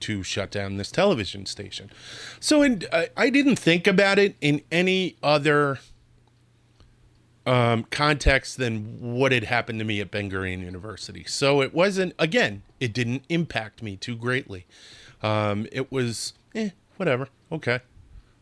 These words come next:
I wish they wouldn't do that, but whatever. Then in my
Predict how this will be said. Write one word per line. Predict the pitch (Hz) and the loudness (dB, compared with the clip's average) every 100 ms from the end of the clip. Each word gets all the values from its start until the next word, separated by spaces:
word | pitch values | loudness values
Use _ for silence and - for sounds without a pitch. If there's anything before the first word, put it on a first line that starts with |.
| - | -6
I | 135 | 0
wish | 139 135 | 2 2
they | 131 | 2
wouldn't | 113 113 113 | 0 0 0
do | 135 | 0
that, | 160 165 - | 2 0 -2
but | - 160 | -4 -4
whatever. | - 120 101 104 - - - - - - - - - _ - - - - - - | -2 -2 -2 -4 -12 -20 -20 -20 -20 -20 -20 -20 -20 _ -20 -20 -20 -20 -18 -4
Then | 123 185 240 139 147 139 - _ _ _ _ - - - | 2 4 6 4 4 0 -8 _ _ _ _ -20 -12 0
in | 180 202 196 | 4 4 6
my | 170 156 147 139 139 135 | 6 6 6 6 6 4